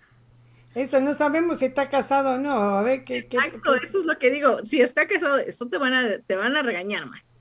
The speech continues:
Speaker 2: Dice Max, "¿Cuál es la dirección de ese restaurante?". Pues ya te la tengo. Es el treinta y uno siete sesenta de la calle, ah, Grape Street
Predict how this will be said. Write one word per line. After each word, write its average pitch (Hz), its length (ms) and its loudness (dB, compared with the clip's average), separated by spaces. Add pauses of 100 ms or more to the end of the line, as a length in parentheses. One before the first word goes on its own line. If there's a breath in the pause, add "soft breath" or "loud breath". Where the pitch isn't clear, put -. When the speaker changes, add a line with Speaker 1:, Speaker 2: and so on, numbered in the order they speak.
(140)
Speaker 2:
Dice 247 420 -2
Max, 220 340 2
"¿Cuál 269 260 0
es 370 120 -4
la 285 140 0
dirección 233 600 -4
de 220 120 0
ese 240 200 -4
restaurante?". 190 800 -6 (440 loud breath)
Pues 202 180 -6
ya 240 180 2
te 285 80 0
la 269 200 -2
tengo. 185 420 -8 (380 soft breath)
Es 240 240 2
el 302 140 -4
treinta 240 440 2
y 226 140 0
uno 302 460 -4
siete 240 520 -2
sesenta 226 920 -2
de 220 280 -2
la 208 220 -2
calle, 214 640 0
ah, 185 280 0
Grape 247 380 -2
Street 214 600 -6